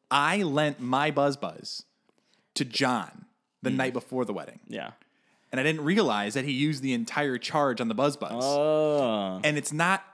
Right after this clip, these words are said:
Speaker 1: so it's, it's a very
Speaker 2: If
Speaker 1: cheap
Speaker 2: I would've known that, I had a charger.
Speaker 1: No, no, I had the charger.
Speaker 2: Oh.
Speaker 1: But you can't charge it and use it at the same time.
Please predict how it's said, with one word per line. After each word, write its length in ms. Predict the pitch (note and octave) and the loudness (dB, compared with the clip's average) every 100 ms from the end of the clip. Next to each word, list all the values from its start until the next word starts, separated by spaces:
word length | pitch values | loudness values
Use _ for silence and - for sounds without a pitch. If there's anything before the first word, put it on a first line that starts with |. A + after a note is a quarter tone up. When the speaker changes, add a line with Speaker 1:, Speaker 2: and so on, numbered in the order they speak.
| - | -10
Speaker 1:
so 180 | - D#3 | -2 -2
it's, 100 | C#3+ | -2
it's 180 | C3 C#3+ | -4 -4
a 40 | |
very 260 | C#3+ E3 C3 | 0 0 0
Speaker 2:
If 60 | - - | -4 -10
Speaker 1:
cheap 200 | - - | -2 4
Speaker 2:
I 80 | F#3 | 6
would've 180 | A#3+ G3+ | 6 4
known 300 | D#3 D#3 B2 | 4 2 2
that, 400 | B2 F3 A2 - - | 4 4 2 -4 -2
I 100 | C#3+ | -2
had 300 | - E3 C#3 | 0 0 0
a 40 | |
charger. 540 | A2+ - D3+ A2+ D#2+ - - _ - - | 0 -2 -2 -4 -10 -14 -20 _ -16 -2
Speaker 1:
No, 200 | E3+ B3 | 2 4
no, 80 | F#3 | 2
I 80 | |
had 200 | F#3 A3+ | 0 0
the 60 | F3 | 0
charger. 400 | - G#3+ A3+ - G2+ | 2 2 0 -4 -6
Speaker 2:
Oh. 380 | B2+ A#3+ A3+ - | -4 -4 -6 -4
Speaker 1:
But 100 | E3+ | -2
you 100 | E3 | -2
can't 300 | D#3+ G3+ F#3+ | -2 -2 -2
charge 380 | - F3+ F3 D3+ | 0 2 2 2
it 80 | - | -2
and 200 | D3 D3 | -2 0
use 140 | C#3 C3+ | 0 -2
it 40 | |
at 60 | A#2+ | -4
the 60 | |
same 240 | - C3+ A#2 | -4 -4 -4
time. 440 | C#3 C#3+ G2 G#2 | -4 -4 -4 -12